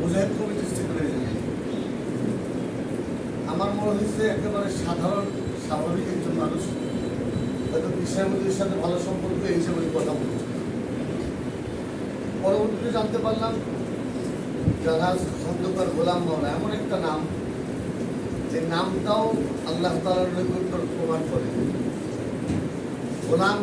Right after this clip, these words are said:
মাওলা, এই নামটাও আল্লাহ তাআলার নৈকট্য প্রমাণ করে। এরপরে আমরা কাকু বলতাম, আমি এবং আবরার ভাই, রেজাউল করিম আবরার ভাই কাকু বলতাম।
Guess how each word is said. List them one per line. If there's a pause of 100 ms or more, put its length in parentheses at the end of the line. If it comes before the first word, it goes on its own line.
মাওলা, (800)
এই
নামটাও
আল্লাহ (100)
তাআলার
নৈকট্য
প্রমাণ (100)
করে। (1500)
এরপরে (880)
আমরা (120)
কাকু
বলতাম, (1600)
আমি
এবং
আবরার
ভাই,
রেজাউল
করিম
আবরার
ভাই
কাকু
বলতাম।